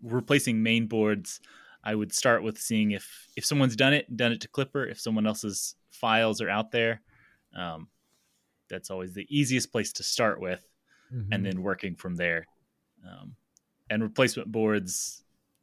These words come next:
Speaker 1: it's always Big Tree Techs seem to have the easiest, uh, documentation and
Speaker 2: Yeah.
Speaker 1: files for everything. Makes it
Speaker 2: I'm, I'm,
Speaker 1: way
Speaker 2: I'm
Speaker 1: easier.
Speaker 2: a big, I'm a big fan of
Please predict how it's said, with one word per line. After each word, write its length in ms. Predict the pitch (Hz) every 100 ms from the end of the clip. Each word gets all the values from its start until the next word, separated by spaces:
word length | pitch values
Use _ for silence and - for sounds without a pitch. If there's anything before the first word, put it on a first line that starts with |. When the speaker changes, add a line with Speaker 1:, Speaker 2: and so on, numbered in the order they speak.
| _
Speaker 1:
it's 100 | -
always 180 | 110 104 90
Big 200 | 107 95
Tree 160 | 104
Techs 460 | 92 98 - - - _ - _ -
seem 240 | - 101
to 80 | 92
have 160 | 90 85
the 80 | -
easiest, 480 | 98 90 95 - -
uh, 300 | 80 80 80 - _ _ _ _ _ _ _ -
documentation 880 | 107 - 95 90 95 87 - 85 82
and 180 | 80 - _ _ _ _ _ _ _
Speaker 2:
Yeah. 340 | 113 113 113
Speaker 1:
files 480 | 113 90 87 80 -
for 140 | - 85
everything. 360 | 80 80 82
Makes 220 | 82 -
it 40 | 131
Speaker 2:
I'm, 120 | 120
I'm, 160 | 123 123
Speaker 1:
way 160 | 113
Speaker 2:
I'm 120 | 127
Speaker 1:
easier. 160 | 123 107
Speaker 2:
a 120 | 131
big, 80 | 113 - _
I'm 120 | 147 123
a 60 |
big 220 | 113 127
fan 380 | - 123 113 113
of 240 | 110 110